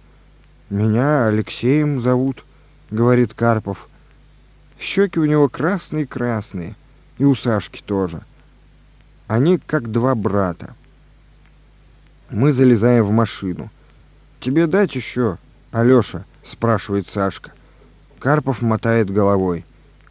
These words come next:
Сашка сосёт шланг, вино льётся в котелок. "Ну-ка, попей", — тычет Сашка котелок Карпову. "Попей, Алёша, водичку". Руки у Сашки короткие, словно два обрубка,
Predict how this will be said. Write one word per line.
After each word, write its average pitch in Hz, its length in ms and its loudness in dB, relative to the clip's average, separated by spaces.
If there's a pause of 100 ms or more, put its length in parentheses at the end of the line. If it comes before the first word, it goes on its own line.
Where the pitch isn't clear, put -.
(140)
Сашка - 320 0
сосёт 120 420 -4
шланг, 165 500 -2 (340)
вино 139 380 4
льётся 127 400 4
в - 100 -18
котелок. 104 580 -2 (720)
"Ну-ка, 160 360 0
попей", — 151 520 2 (300)
тычет 143 320 0
Сашка 135 400 -4
котелок 117 460 -2
Карпову. 98 560 -6 (460)
"Попей, 170 420 4
Алёша, 135 400 4
водичку". 113 560 -2 (1040)
Руки 160 360 2 (100)
у 135 100 -2
Сашки 170 400 -4
короткие, 139 680 -4 (240)
словно 170 480 2
два 143 220 4
обрубка, 131 720 2